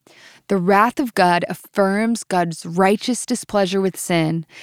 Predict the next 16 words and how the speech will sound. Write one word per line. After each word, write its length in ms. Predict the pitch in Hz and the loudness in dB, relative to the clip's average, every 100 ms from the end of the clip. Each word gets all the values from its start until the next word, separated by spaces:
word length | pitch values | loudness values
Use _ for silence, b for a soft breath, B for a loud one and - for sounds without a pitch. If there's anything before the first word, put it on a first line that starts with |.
| B | B
and 160 | - 202 | -2 0
his 140 | 180 | 0
retribution 1040 | 170 202 240 - 247 196 190 185 - 165 - | 0 0 0 0 0 2 2 2 0 -2 -4
upon 400 | - - 170 170 | -10 -4 -2 -2
unrepentant 960 | - 196 240 254 - - 185 170 175 - | -2 0 2 2 0 -4 -4 -4 -6 -6
sinners. 600 | - - 156 - - - _ _ _ B B B B | -14 -8 -8 -8 -14 -20 _ _ _ B B B B
In 160 | 196 - | -4 0
our 240 | 196 208 | 2 2
secular 480 | 240 247 240 220 196 | 2 -2 -2 0 2
age, 400 | 180 170 160 - | 2 0 -2 -8
God's 240 | - 165 170 | 0 0 2
wrath 260 | 175 170 | 0 0
is 140 | - 180 | -6 -10
a 60 | |
foreign 540 | 165 - 175 180 175 175 | -8 -4 -2 0 -2 -6
and 160 | - | -12